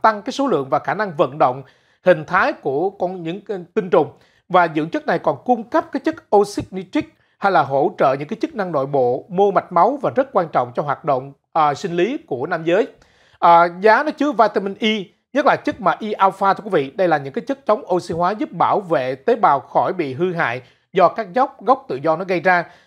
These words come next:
và cũng là bảo vệ, cải thiện cho những cái chất lượng ở trong cơ thể của người nam giới. À, cái thứ hai đó là tăng lưu lượng máu. Giá nó chứa nhiều sắt và hỗ trợ tuần hoàn máu, giúp cơ thể chúng ta nhận đủ lượng oxy cần thiết cho các hoạt động. Nó tránh thiếu máu, gây chóng mặt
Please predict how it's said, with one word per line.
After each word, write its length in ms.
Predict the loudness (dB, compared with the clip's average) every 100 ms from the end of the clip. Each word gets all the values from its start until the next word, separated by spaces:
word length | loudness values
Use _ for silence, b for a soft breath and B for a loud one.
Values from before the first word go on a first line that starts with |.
| b 2
và 140 | 2
cũng 240 | 2 0
là 120 | 2 2
bảo 320 | 2 0 0
vệ, 320 | 2 0 0
cải 220 | -2 -4
thiện 340 | -4 -8 -8 -4
cho 280 | -2 -2
những 180 | -4 -10
cái 140 | -12 -10
chất 200 | -10 -6
lượng 240 | -6 -6
ở 140 | -10 -6
trong 260 | -4 -4
cơ 100 | -4
thể 220 | -6 -8
của 160 | -6 -8
người 200 | -6 -8
nam 140 | -4
giới. 240 | 2 2 2 b b b b b
À, 160 | 2 2
cái 140 | 0
thứ 100 | 0
hai 160 | 0 4
đó 100 | 4
là 80 |
tăng 240 | 4 0 0
lưu 120 | -2
lượng 200 | -2 2
máu. 300 | 2 2 -2 b b b 2
Giá 200 | 2 2
nó 80 | -2
chứa 300 | 0 2 2
nhiều 200 | 2 2
sắt 280 | 2 0
và 100 | 0
hỗ 180 | 0 -2
trợ 180 | 0 -2 2
tuần 240 | 0 0 0
hoàn 220 | -2 2
máu, 240 | 2 2 0
giúp 140 | -6 -2
cơ 120 | 0
thể 200 | 0 -4
chúng 160 | -8 -2
ta 180 | 0 0
nhận 360 | -2 -6 -4
đủ 200 | -6 -4
lượng 280 | -2 -4 0 -2
oxy 340 | -2 -4 -4
cần 320 | -2 -4 -4
thiết 320 | -4 -4 -2 -2
cho 100 | 0
các 220 | 0 -2
hoạt 140 | -2
động. 260 | 0 -2 -6 _ _ _ -4
Nó 60 | 0 2
tránh 220 | 0 -2
thiếu 140 | -6 -2
máu, 340 | 2 2 2 0
gây 140 | 0
chóng 220 | -2 0
mặt 160 | 0